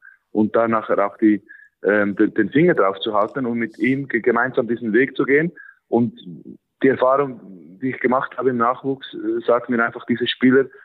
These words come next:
die muss man mit einbeziehen. Man muss mit ihnen das erklären, wo, wo, wo hat er noch Potenzial und welche,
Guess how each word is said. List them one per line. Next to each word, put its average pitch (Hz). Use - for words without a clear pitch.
die 120
muss 131
man 131
mit 131
einbeziehen. 131
Man 107
muss 127
mit 123
ihnen 127
das 117
erklären, 135
wo, 131
wo, 117
wo 131
hat 143
er 131
noch 127
Potenzial 135
und 123
welche, 135